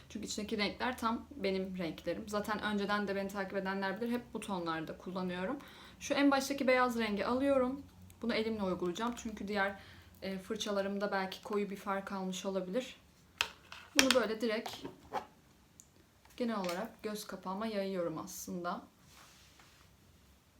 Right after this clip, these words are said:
Eğer isterseniz tabii gözleri yoğunlaştırıp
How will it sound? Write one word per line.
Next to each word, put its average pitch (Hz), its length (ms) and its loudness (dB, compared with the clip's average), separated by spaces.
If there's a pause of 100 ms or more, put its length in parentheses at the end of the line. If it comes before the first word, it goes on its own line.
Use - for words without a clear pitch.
(100)
Eğer 254 200 4
isterseniz 285 640 2
tabii 240 180 -2
gözleri 214 440 0
yoğunlaştırıp 247 680 0